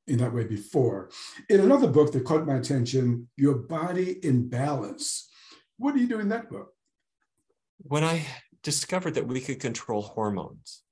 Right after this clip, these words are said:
Speaker 1: Mm-hmm.
Speaker 2: I realized that hormones control everything in our body. And most people have no idea how foods could affect their hormones, how they could control them. So I wanted to write a book about that. So
Speaker 1: Uh-huh.
Speaker 2: insulin is one hormone, and we already talked about how you can get your insulin working again.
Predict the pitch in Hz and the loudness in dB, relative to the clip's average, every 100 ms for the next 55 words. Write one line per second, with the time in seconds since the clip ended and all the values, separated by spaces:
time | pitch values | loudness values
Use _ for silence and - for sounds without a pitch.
0 | - 117 127 - _ _ _ _ _ 120 | -12 -10 -10 -14 _ _ _ _ _ -4
1 | 120 151 175 131 120 117 - - 160 170 | -2 0 0 0 0 -4 -8 -6 -2 0
2 | 151 117 - 113 127 113 127 139 120 101 | 0 -2 -4 -4 -2 0 0 -2 -2 0
3 | 95 95 120 104 55 - _ _ _ _ | -2 -2 -4 -4 -10 -18 _ _ _ _
4 | _ - - 120 131 175 - 156 131 120 | _ -18 -4 -2 0 -2 -4 -4 -2 0
5 | 131 135 123 113 104 - 143 127 - 107 | 0 0 0 -2 -2 -4 -6 -6 -4 -4
6 | 104 151 151 98 98 87 82 107 101 101 | -4 -6 -4 -6 -4 -6 -6 -6 -6 -6
7 | - 98 92 - 117 95 76 - - - | -8 -8 -8 -4 -2 -2 -6 -14 -10 -4
8 | 113 123 127 127 113 98 92 92 85 76 | -2 -2 -4 -4 -4 -4 -6 -8 -8 -10
9 | - - - _ _ - - - 160 - | -10 -14 -14 _ _ -20 -10 -2 0 0
10 | 123 139 147 127 117 98 110 113 95 92 | -2 -2 0 0 0 -2 -2 -2 -2 0
11 | 90 92 92 95 101 120 131 - 87 87 | 0 0 -2 -2 -2 -4 -6 -6 -6 -6
12 | - - 87 87 98 85 85 92 - 95 | -12 -6 -4 -4 -4 -2 -2 -6 -6 -6
13 | 101 - 113 123 - 135 139 214 240 139 | -6 -6 -8 -8 -6 -6 -6 -6 -4 -4
14 | 85 73 | -4 -8